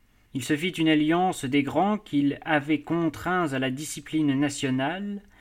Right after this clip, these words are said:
et de la bourgeoisie qui avait souffert dans ses intérêts d'argent.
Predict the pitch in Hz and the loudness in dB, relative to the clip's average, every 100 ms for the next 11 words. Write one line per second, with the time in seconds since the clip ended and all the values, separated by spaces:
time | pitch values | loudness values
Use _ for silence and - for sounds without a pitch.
0 | - - - - 165 214 220 160 147 135 | -20 -20 -14 0 4 4 4 4 4 2
1 | 156 196 160 175 165 151 202 208 151 139 | -2 -4 0 0 0 -2 -6 -4 -2 0
2 | 139 - 170 - 185 196 214 165 143 143 | -2 -4 -10 -8 -4 -2 0 0 -2 0
3 | 147 139 170 165 156 151 160 147 131 120 | -2 0 -2 -2 -2 0 0 2 2 0
4 | 110 101 | -6 -8